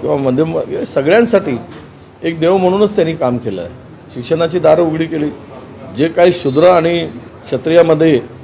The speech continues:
जी दरी निर्माण केली होती, ती बुजवण्याचं काम त्यांनी केलेलं आहे. आणि विशेष म्हणजे महात्मा ज्योतिबा फुलेंचं कार्य हे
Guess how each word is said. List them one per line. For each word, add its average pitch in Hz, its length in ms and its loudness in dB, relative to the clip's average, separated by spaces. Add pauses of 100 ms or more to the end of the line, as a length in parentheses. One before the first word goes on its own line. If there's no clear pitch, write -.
(180)
जी 127 60 -4
दरी 143 260 2
निर्माण 170 320 4
केली 175 220 0
होती, 170 200 -2 (160)
ती 151 60 -2
बुजवण्याचं 156 480 2
काम 160 260 -2
त्यांनी 160 200 -2
केलेलं 160 300 -2
आहे. 165 100 -4 (600)
आणि 226 340 4 (920)
विशेष 208 400 2
म्हणजे 135 420 2 (540)
महात्मा 160 520 2
ज्योतिबा 170 460 0
फुलेंचं 190 520 0
कार्य 170 520 4 (840)
हे 220 300 2